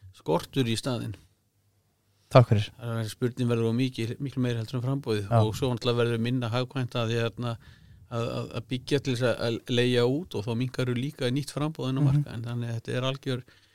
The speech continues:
Speaker 1: algjör disaster, en ef ég á að fá að svara spurninginni líka um, um,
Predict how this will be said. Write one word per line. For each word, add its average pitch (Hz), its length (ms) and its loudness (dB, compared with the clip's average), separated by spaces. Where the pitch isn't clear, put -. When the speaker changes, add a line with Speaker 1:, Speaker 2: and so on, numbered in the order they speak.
Speaker 1:
algjör 180 320 0
disaster, 160 640 0
en 110 200 -2
ef 120 80 2
ég 120 80 10
á 135 80 10
að 143 60 8
fá 156 80 10
að 139 100 4
svara 151 260 6
spurninginni 156 460 2
líka 151 360 2
um, 147 120 2
um, 156 200 4